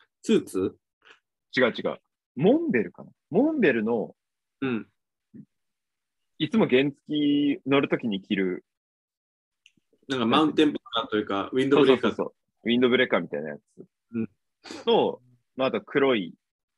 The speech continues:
Speaker 2: まあ、パンツというか。はい。
Speaker 1: モンベル。
Speaker 2: まあ、普通の格好、普通の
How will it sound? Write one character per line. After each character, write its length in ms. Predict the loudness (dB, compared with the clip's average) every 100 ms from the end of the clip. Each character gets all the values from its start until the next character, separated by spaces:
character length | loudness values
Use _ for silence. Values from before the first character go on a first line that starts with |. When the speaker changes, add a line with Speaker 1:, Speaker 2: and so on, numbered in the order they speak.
| _
Speaker 2:
ま 100 | -16
あ、 40 | -8
パ 160 | -8
ン 100 | -8
ツ 160 | -12 _
と 100 | -12
い 60 |
う 60 | -12
か。 100 | -18 _ _ _ _ _ _ _ -4
は 140 | -2
い。 100 | -2
Speaker 1:
モ 100 | 0
ン 60 | 0
ベ 60 |
ル。 40 | 2
Speaker 2:
ま 180 | 2 2
あ、 100 | -4 -16 _
普 160 | -6 -6
通 200 | 0 4
の 160 | 4 2
格 200 | -4 -6
好、 140 | -8
普 180 | -4 -4
通 260 | -2 0 0
の 220 | 0 -4